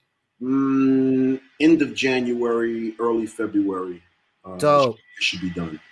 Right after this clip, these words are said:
Speaker 1: Yeah.
Speaker 2: And are you gonna do an au-, are you doing an audio version as well, or is it just
Speaker 1: Yes,
Speaker 2: gonna be,
Speaker 1: definitely.
Speaker 2: oh, wicked, cool. That, that's it. I'm sold, one hundred percent sold. Something to listen, definitely to listen to. But, and
Speaker 1: Absolutely.
Speaker 2: obviously we, we've gotta wait for that, um, for that to be released.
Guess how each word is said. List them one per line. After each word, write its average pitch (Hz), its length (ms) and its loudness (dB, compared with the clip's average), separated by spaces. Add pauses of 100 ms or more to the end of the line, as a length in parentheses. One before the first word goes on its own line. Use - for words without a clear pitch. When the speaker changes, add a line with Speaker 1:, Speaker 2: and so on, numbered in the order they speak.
(180)
Speaker 1:
Yeah. - 100 -12
Speaker 2:
And 160 140 2
are 156 40 2
you 160 100 0
gonna 165 140 2
do 165 160 2
an 170 100 4
au-, 185 120 4
are 160 80 2
you 170 120 0
doing 165 200 2
an 156 100 -4
audio 180 520 6
version 175 380 2
as 151 140 -2
well, 196 240 4
or 156 120 4
is 143 100 0
it 135 60 -6
just 143 140 -2
Speaker 1:
Yes, - 220 4
Speaker 2:
gonna 143 140 0
be, 147 40 -6
Speaker 1:
definitely. - 320 -2
Speaker 2:
oh, 180 220 6
wicked, 165 480 2
cool. 165 280 2
That, 147 200 -2
that's - 180 -2
it. 160 40 -2
I'm 135 140 -4
sold, 131 360 -2
one 131 140 -6
hundred 147 180 -2
percent 135 300 -4
sold. 123 300 -4 (360)
Something 151 380 0
to 147 80 -2
listen, 151 280 -2
definitely 170 400 0
to 143 100 -4
listen 147 260 -2
to. 127 160 -4
But, 160 260 2 (240)
and 175 80 2
Speaker 1:
Absolutely. - 220 -2 (100)
Speaker 2:
obviously 214 320 0
we, 185 140 -4 (120)
we've 160 240 0
gotta 165 180 2
wait 160 280 0
for - 120 -14
that, 151 300 -2
um, 139 520 -2
for - 120 -12
that 151 180 -2
to - 60 -12
be 135 140 -8
released. 139 540 -2